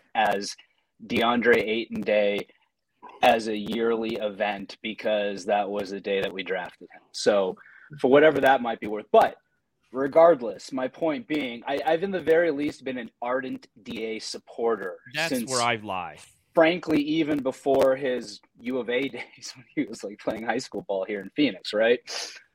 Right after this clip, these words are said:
Speaker 1: But I, I'm, I'm, I'm kind of lost on where I stand on him at this point because I, I think about everything he has done throughout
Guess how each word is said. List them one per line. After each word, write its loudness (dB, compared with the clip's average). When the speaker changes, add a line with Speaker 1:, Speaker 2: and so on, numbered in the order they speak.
Speaker 1:
But 6
I, 8
I'm, 6
I'm, 0
I'm -4
kind 4
of 4
lost 4
on -4
where 0
I -4
stand -10
on -14
him -14
at -16
this -12
point -14
because 2
I, 6
I 2
think -2
about 6
everything -6
he -10
has -14
done -4
throughout -4